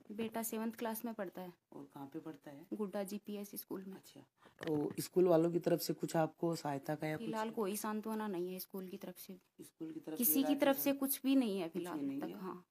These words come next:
Speaker 2: छब-, छब्बीस सत्ताईस लाख स्टूडेंटों के
Speaker 1: हाँ।
Speaker 2: लिए जो पेपर कलकत्ता से लेके सीकर तक चले थे, उस आदमी को इनाम ये मिला है कि उसने अपनी जिंदगी
Speaker 1: अपनी
Speaker 2: दाव पे
Speaker 1: जिंदगी
Speaker 2: लगाई।
Speaker 1: भी खो दी और हमारी दोनों की जिंदगी भी बर्बाद हो गई। पीछे से हम किसी लायक, कुछ भी करने लायक नहीं बचे।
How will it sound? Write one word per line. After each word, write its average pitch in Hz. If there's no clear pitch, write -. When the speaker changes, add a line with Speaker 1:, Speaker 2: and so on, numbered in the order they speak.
Speaker 2:
छब-, -
छब्बीस 175
सत्ताईस 175
लाख 175
स्टूडेंटों 160
के 170
Speaker 1:
हाँ। 151
Speaker 2:
लिए 165
जो 170
पेपर 175
कलकत्ता 170
से 170
लेके 160
सीकर 165
तक 170
चले 170
थे, 170
उस 196
आदमी 170
को 185
इनाम 165
ये 180
मिला 160
है 156
कि 208
उसने 170
अपनी 175
जिंदगी 156
Speaker 1:
अपनी 175
Speaker 2:
दाव 151
पे -
Speaker 1:
जिंदगी 147
Speaker 2:
लगाई। 143
Speaker 1:
भी 143
खो 214
दी 240
और 247
हमारी 214
दोनों 214
की 214
जिंदगी 202
भी 214
बर्बाद 190
हो 202
गई। 175
पीछे 214
से 220
हम 214
किसी 214
लायक, 208
कुछ 233
भी 247
करने 214
लायक 202
नहीं 180
बचे। 175